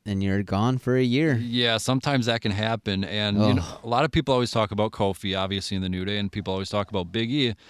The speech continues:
Speaker 2: but I've always thought there was more, um, Xavier. If people remember when he debuted years back, you know, he was on his own. There was
Speaker 1: Yeah.
Speaker 2: something there with him. I don't know about his Power Ranger thing he did, whatever, before his finish. If you go back and watch his debut,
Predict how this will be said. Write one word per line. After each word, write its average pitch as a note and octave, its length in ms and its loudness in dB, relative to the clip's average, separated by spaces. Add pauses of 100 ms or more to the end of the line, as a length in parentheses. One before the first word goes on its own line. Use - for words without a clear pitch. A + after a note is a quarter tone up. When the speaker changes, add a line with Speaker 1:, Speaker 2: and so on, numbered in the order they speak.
(320)
Speaker 2:
but C3 100 2
I've F#3+ 140 2
always F#3+ 260 4
thought C3+ 260 2
there C3+ 120 2
was A#2 180 4
more, G#2+ 460 4
um, F#2+ 260 0 (160)
Xavier. G#2+ 420 0
If F#2 140 -10
people B2 300 0
remember G#2 640 2
when G2 140 -2
he G2 120 -2
debuted G2+ 420 -2
years G2 220 0
back, E2+ 360 -8
you G2+ 80 -4
know, F#2+ 120 -2
he G#2+ 120 -4
was C3 280 0
on F#2+ 140 0
his F2 160 -8
own. D2+ 160 -12
There G2+ 140 -6
was A#2 220 0
Speaker 1:
Yeah. G#2 60 2
Speaker 2:
something A2+ 340 2
there G#2 180 0
with G#2 160 -4
him. G2+ 140 0
I G2 80 -2
don't G#2 120 0
know G2+ 100 2
about F#2+ 240 -2
his F2 200 -6 (360)
Power A2 340 2
Ranger G2 640 -2 (240)
thing A2 180 -4
he G2 160 -4
did, G2 320 -4
whatever, F#2+ 400 -4
before F#2 300 -6
his F#2+ 80 -4
finish. G2 300 0
If A2 100 -2
you C#3 60 -4
go D3+ 100 2
back B2+ 180 2
and G#2+ 80 0
watch G2 200 0
his F#2 120 -6
debut, F#2+ 400 -6